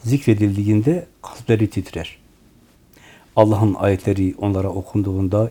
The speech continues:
imanlarını artırırlar ve onlar bütünüyle Allah'a tevekkül ederler. Evet,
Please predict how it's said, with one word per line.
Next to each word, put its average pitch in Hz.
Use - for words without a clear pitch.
imanlarını 98
artırırlar 104
ve 104
onlar 101
bütünüyle 120
Allah'a 101
tevekkül 98
ederler. 80
Evet, 92